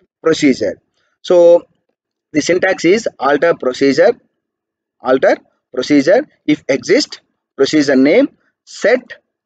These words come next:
comments. Now after creating the procedure, assume that I have, uh, forgot to give the comment. So now I can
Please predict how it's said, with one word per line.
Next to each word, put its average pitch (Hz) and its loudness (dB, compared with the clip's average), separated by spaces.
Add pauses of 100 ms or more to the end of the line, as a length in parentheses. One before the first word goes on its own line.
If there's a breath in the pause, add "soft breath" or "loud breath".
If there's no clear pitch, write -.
(140)
comments. 139 -2
Now 175 2
after 170 -2
creating 180 -2
the 165 0
procedure, 151 0
assume 147 0
that 147 0
I 135 0
have, 131 -2
uh, 175 2 (320 soft breath)
forgot 147 -2
to 156 0
give 139 -2
the 240 0 (440)
comment. 120 -2 (320)
So 180 2
now 185 4
I 170 2
can 233 -2